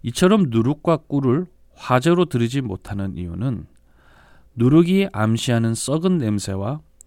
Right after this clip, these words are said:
꿀이 함축하고 있는 이방 신전의 예식에서 피어오르는 음란함의 냄새는 결코 하나님께 연락될 수 없는 향기가 되었기 때문에 그렇습니다.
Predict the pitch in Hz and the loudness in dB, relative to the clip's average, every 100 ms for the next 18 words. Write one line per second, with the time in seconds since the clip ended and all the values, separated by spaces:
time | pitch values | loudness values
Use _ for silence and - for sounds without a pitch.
0 | _ _ - 165 196 185 - 151 151 151 | _ _ -2 2 4 2 0 -2 -2 -8
1 | - 131 123 127 98 95 98 104 - 98 | -4 -4 -2 -2 -2 -6 -6 -8 -10 -6
2 | 104 104 117 131 - 123 120 120 123 98 | -4 -2 -2 -4 -4 -2 0 0 -2 -2
3 | 95 92 101 92 - 95 - - 151 135 | -2 -4 -4 -6 -6 -10 -8 -2 0 0
4 | 107 107 135 151 110 113 120 117 113 101 | 0 -2 -4 -6 -4 -2 0 0 -2 -2
5 | 110 117 92 92 92 95 123 95 87 - | -4 -6 -4 -4 -4 -4 -2 -4 -8 -20
6 | - - - - - 139 - 175 - 190 | -20 -20 -20 -8 0 0 2 0 2 4
7 | 185 160 127 - 139 131 101 101 110 - | 6 4 2 2 2 4 4 4 4 2
8 | 101 101 - 90 87 87 117 120 _ - | -2 0 -4 -4 -4 -4 -4 -8 _ -6
9 | 131 120 101 101 107 - - - 98 - | -6 -4 -4 -4 -6 -10 -10 -6 -4 -6
10 | 87 82 90 - 90 - - - | -8 -8 -8 -8 -10 -10 -12 -20